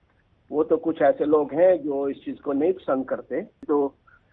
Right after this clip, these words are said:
ان کو ہم لوگ واضح کر رہے ہیں کہ یہ جو کچھ بھی ہم لوگ کر رہے ہیں، یہ خالی ہیومینٹی کے لیے، لوگوں کے لیے، لوگوں کی سیکیورٹی کے لیے، کیونکہ،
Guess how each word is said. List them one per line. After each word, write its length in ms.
ان 160
کو 240
ہم 120
لوگ 140
واضح 440
کر 140
رہے 260
ہیں 100
کہ 120
یہ 260
جو 340
کچھ 240
بھی 120
ہم 160
لوگ 120
کر 200
رہے 300
ہیں، 60
یہ 140
خالی 400
ہیومینٹی 560
کے 200
لیے، 280
لوگوں 320
کے 160
لیے، 220
لوگوں 320
کی 100
سیکیورٹی 380
کے 200
لیے، 240
کیونکہ، 380